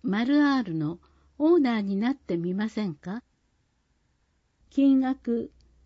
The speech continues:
一区画六千円、約二十メートル。注意事項、今年度の申し込みは終了しました。来年度の受付は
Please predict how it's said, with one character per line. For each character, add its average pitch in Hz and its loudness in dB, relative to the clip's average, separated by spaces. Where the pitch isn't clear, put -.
一 320 -4
区 - -20
画 202 -6
六 226 -2
千 262 0
円、 233 -4
約 240 -2
二 202 -2
十 294 4
メ 269 4
ー - -4
ト 165 -6
ル。 151 -8
注 311 4
意 294 8
事 277 -2
項、 160 -8
今 294 8
年 285 6
度 202 0
の 202 -2
申 285 -8
し - -20
込 262 -2
み 233 0
は 220 -6
終 285 2
了 262 2
し - -8
ま 233 -4
し - -16
た。 160 -12
来 294 4
年 277 4
度 196 -4
の 175 -4
受 226 -2
付 208 -8
は 190 -8